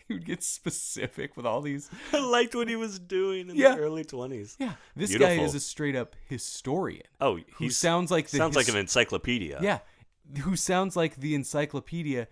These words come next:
Speaker 1: has driven him kind of crazy.
Speaker 2: Right. <laughs> Too much information maybe in his head. Yeah.
Speaker 1: Yeah.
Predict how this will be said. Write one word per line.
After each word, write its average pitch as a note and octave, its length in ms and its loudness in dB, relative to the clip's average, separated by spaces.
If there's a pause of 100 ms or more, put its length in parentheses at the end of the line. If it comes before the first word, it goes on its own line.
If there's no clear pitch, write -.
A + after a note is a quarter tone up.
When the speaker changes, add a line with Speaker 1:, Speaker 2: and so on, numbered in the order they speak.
Speaker 1:
has A2+ 220 -8
driven A#2+ 340 -2
him G#2 300 -8
kind G#2+ 320 -12
of F#2 180 -16
crazy. - 500 -14
Speaker 2:
Right. A2 280 -2 (200)
<laughs> - 840 -10
Too G#3 160 0
much E3 240 2
information F#2 500 -6
maybe D#2 240 -8
in D2 60 -14
his C#2 160 -18
head. - 220 -18 (120)
Yeah. - 160 -6
Speaker 1:
Yeah. F#3 240 -2